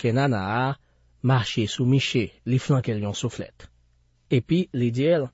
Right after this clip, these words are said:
"Depi ki lè lespri Bondye a kite m, pou se nan bouch ou l ap pale a?" Miche reponn li, "Wa konn sa, lè wa kouri pase soti nan yon chanm,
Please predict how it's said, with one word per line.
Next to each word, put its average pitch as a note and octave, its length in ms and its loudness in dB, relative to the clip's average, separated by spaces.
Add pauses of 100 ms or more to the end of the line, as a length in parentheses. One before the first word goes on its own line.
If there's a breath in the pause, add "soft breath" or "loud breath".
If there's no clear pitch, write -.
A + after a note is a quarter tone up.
(520)
"Depi G#3 380 4
ki B3 140 4 (100)
lè E3+ 160 8
lespri E3+ 320 6
Bondye D#3 340 4
a C3+ 80 2
kite C#3 380 2
m, A2+ 240 0 (240 soft breath)
pou F#3 160 6
se F#3 120 8
nan F3+ 140 6
bouch C#3+ 300 2
ou D3 80 6
l C#3 80 4
ap A#2+ 80 -4
pale B2 300 2 (100)
a?" F2 80 -6 (1500)
Miche C3+ 460 4
reponn A#2 400 -2
li, C3 300 -4 (1120)
"Wa D3 260 4
konn G3 300 8
sa, D#3 320 4 (260)
lè C#3 140 4
wa C#3+ 160 4
kouri F3 420 4
pase D#3 380 0
soti D#3 340 0
nan D3 220 2
yon C#3 80 4
chanm, E3 460 2